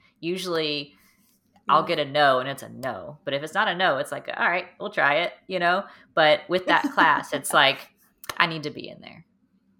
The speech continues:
Speaker 1: you know? And I'm,
Speaker 2: Yeah.
Speaker 1: I'm really glad that I did. That was like a, that was like a first sort of commitment to this human design,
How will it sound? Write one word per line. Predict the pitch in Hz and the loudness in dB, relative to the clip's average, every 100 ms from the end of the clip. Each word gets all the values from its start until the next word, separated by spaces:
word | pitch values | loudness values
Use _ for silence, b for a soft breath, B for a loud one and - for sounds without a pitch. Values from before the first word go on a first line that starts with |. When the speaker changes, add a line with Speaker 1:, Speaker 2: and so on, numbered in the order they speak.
| _ | _
Speaker 1:
you | - 151 | -10 -4
know? | 143 | -2
And | 135 135 | 0 -2
I'm, | 131 - | -4 -6
Speaker 2:
Yeah. | 196 175 160 139 | -2 -2 -4 -8
Speaker 1:
I'm | |
really | 139 139 135 135 | -8 -4 -2 -4
glad | 131 127 123 | -2 0 0
that | 127 | -2
I | 120 | -6
did. | 117 - - - | -8 -10 -12 -4
That | 151 123 | -2 0
was | 147 143 | -2 -4
like | 131 - | -6 -4
a, | 131 123 127 151 _ _ _ _ _ _ _ _ _ | -2 -2 -4 -8 _ _ _ _ _ _ _ _ _
that | - 143 | -2 -2
was | 156 | -2
like | 156 | -6
a | 139 | -8
first | - - 175 160 160 - - - - | -16 -6 0 0 0 -6 -10 -10 -8
sort | 143 139 | -6 -6
of | 135 | -10
commitment | - 143 143 147 - 131 - - | -16 -12 -6 -6 -6 -10 -10 -14
to | 151 | -14
this | 131 127 127 - _ b b b _ | -8 -8 -8 -12 _ b b b _
human | - 156 143 139 | -12 -10 -10 -10
design, | 135 131 127 127 127 123 117 147 | -10 -4 -2 -2 -4 -8 -12 -16